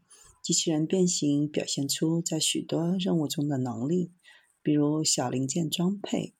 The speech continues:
材料处理和检查。内部路由的空气、电力和数据介质供应不仅使库卡 Scala 机器人运行可靠，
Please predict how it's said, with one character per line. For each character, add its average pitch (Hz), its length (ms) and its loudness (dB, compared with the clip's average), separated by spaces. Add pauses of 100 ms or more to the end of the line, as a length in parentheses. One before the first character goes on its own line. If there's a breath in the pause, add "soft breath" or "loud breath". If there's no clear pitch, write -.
(160)
材 - 180 -2
料 139 160 0
处 170 340 -2
理 - 200 -10 (120)
和 139 120 -6
检 - 280 -10
查。 - 300 -10 (960 soft breath)
内 233 160 6
部 247 140 6
路 247 120 6
由 196 160 4
的 196 140 2
空 233 260 4
气、 190 400 2
电 160 300 2
力 151 100 -2
和 156 200 -4
数 185 200 2
据 180 160 0
介 185 300 0
质 - 140 -6
供 165 240 2
应 143 180 0
不 139 140 -8
仅 143 200 -4
使 - 380 -2
库 - 180 -4
卡 - 280 -8
Scala 151 440 -2
机 - 200 -6
器 - 160 0
人 139 260 -2
运 170 180 0
行 170 220 -4
可 - 240 -10
靠， 180 320 -4